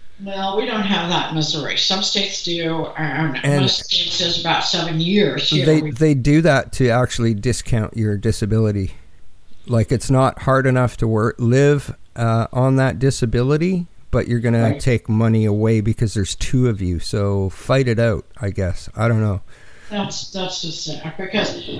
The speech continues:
Speaker 1: okay, so together, okay, separately they can make about seven hundred and eighty dollars a month, okay?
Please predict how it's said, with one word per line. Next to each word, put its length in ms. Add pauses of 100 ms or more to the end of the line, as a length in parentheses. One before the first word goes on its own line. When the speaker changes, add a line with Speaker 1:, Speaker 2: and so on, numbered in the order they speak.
(120)
Speaker 1:
okay, 500 (140)
so 680 (260)
together, 920 (440)
okay, 300
separately 720
they 220
can 120
make 220
about 300
seven 280
hundred 240
and 120
eighty 240
dollars 400
a 60
month, 320
okay? 460